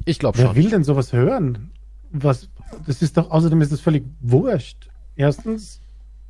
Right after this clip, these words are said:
Speaker 2: aber wie kommt man auf die Idee, das überhaupt zu kommentieren? Das verstehe ich nicht. Was geht in den Leuten
Speaker 1: Ey,
Speaker 2: vor
Speaker 1: guck mal,
Speaker 2: sich?
Speaker 1: du kommst in einen Laden als Gast, ne? Das ist mir ja so passiert. Und das Erste, mit dem man konfrontiert wird, ist die Körpergröße.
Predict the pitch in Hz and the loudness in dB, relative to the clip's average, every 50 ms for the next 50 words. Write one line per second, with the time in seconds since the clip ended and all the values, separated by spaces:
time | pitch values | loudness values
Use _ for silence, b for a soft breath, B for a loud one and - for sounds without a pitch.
0 | - - - - 131 139 135 160 160 - - 233 262 - - 220 220 190 - - | -20 -16 -6 0 0 2 2 2 0 2 0 0 0 -2 -2 -2 -2 -2 -2 0
1 | 185 180 147 127 156 160 208 214 202 196 - 190 196 170 185 190 - - - - | -2 0 0 0 2 0 2 0 -2 -4 -2 -2 0 0 0 -2 -4 -4 -6 -6
2 | - - 185 170 151 139 135 - - - 240 247 247 202 160 123 113 113 - - | 0 0 0 2 2 0 -2 -6 -6 -6 -4 -2 0 0 0 0 -2 -6 -10 -8
3 | - 190 190 - - 151 - - - - 143 127 120 117 127 123 123 120 123 139 | -6 -6 -6 -4 -4 -6 -6 -6 -10 -6 -4 -4 -4 -4 -6 -6 -6 -2 -2 -2
4 | 139 - - 196 214 185 175 160 160 147 156 202 196 - - 131 - 190 196 170 | -2 0 -2 0 2 2 4 4 4 2 2 0 0 -4 -6 2 4 4 4 6
5 | 170 220 214 190 135 120 113 - - - - - 202 226 214 - - - 185 190 | 4 4 4 4 2 2 -2 -2 -4 -4 0 2 0 0 0 -6 -6 -6 -4 -2
6 | 180 170 165 135 123 123 120 131 143 - - 120 110 - 123 123 123 - - - | -2 0 2 4 4 4 4 4 2 2 0 -6 -6 -2 -2 -2 -2 -2 -6 -4
7 | 101 90 92 95 - - - - - - - - - - - 123 160 190 196 185 | -2 -2 -2 -2 -6 -10 -16 -16 -18 -20 -20 -20 -20 -12 -4 -2 -2 -2 -2 -4
8 | - - 147 151 143 - 170 165 156 135 151 143 - 156 139 - 147 131 107 - | -6 -8 -6 -6 -4 -2 2 2 2 2 0 -2 -2 -2 -2 -2 -2 -4 -4 -4
9 | - 135 131 151 - - - 160 185 226 233 - - 254 233 220 202 170 180 170 | -6 -8 -8 -8 -6 -2 0 2 2 2 0 -2 -8 -8 -8 -8 -10 -10 -10 -8
10 | - 185 185 190 185 175 165 - - - - 160 147 - - 117 101 - - - | -6 -6 -6 -4 -4 -6 -6 -8 -14 -8 -8 -8 -8 -8 -10 -12 -12 -6 0 0
11 | 160 151 - 190 175 - - - - - 165 - - - 180 - - - 320 - | 0 0 0 -6 -6 -6 -6 -10 -8 -10 -10 -6 -2 0 0 0 0 -2 -4 -4
12 | - - - 95 92 87 82 - - 71 - | -4 -8 -10 -8 -8 -8 -8 -10 -12 -14 -14